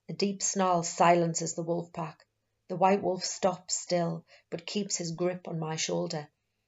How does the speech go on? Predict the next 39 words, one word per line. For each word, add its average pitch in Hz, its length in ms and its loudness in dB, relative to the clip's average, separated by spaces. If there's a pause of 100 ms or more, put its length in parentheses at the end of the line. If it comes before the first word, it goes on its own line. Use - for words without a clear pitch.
(120)
His 196 140 -8
hot 208 260 -2
breath 190 300 -2
makes 180 240 -4
my 180 160 -4
wound 175 400 -2
sting. 170 520 -4 (480)
I 185 120 0
turn 214 340 2
to 196 80 -6
the 175 80 -10
snarling 202 480 2
voice 196 320 0
and 175 100 -4
recognize 175 540 -2
Ivan's 190 400 0
golden 190 340 -2
eyes 175 300 -2 (220)
and 190 100 -2
his 190 160 2
scent 208 280 6
that 175 120 0
is 165 180 -4
edged 185 380 0
with 165 140 -8
something 170 340 -4
rotten. 180 320 -2 (680)
He 190 120 -4
glares 202 380 8
at 196 80 -4
the 196 60 2
white 190 280 6
wolf. 180 380 -4 (340)
His 175 160 -4
eyes 190 340 8
are 180 40 -4
scorching 190 680 4
embers. 170 500 -2 (680)
Finally, 165 580 -2